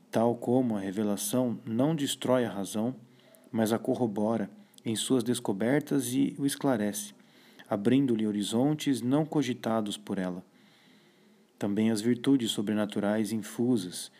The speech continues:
que se enxertam em todas as faculdades e potências humanas e utilizam suas operações para os atos que lhes são próprios,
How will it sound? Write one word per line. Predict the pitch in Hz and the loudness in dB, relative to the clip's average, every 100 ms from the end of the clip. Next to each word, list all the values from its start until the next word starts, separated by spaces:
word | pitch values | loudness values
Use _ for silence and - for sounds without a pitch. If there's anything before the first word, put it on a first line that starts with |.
| - - - - - _ _ _ | -20 -20 -20 -20 -20 _ _ _
que | - | -4
se | 117 - | 0 0
enxertam | 135 131 - 139 143 143 | 0 0 2 4 4 2
em | 135 | 0
todas | 120 135 139 | 2 2 2
as | 131 - | 2 0
faculdades | 147 131 123 113 110 107 | -2 0 0 2 0 -2
e | 110 | -4
potências | - 117 117 117 117 113 | -2 -4 0 0 0 -2
humanas | 104 101 98 95 92 - - - - | 0 0 0 -2 -4 -10 -16 -12 -6
e | |
utilizam | 107 123 123 117 | -2 2 2 2
suas | 107 - 120 107 | -2 0 2 2
operações | 104 104 95 - 117 123 117 | 0 -2 -2 -2 0 0 -2
para | - 107 104 | -4 -2 0
os | 98 | 0
atos | 107 120 120 104 | 0 0 -2 -8
que | - | -6
lhes | 104 98 | -4 -4
são | - 123 | -2 -4
próprios, | 120 101 92 - 95 - | -2 -2 -2 -6 -10 -10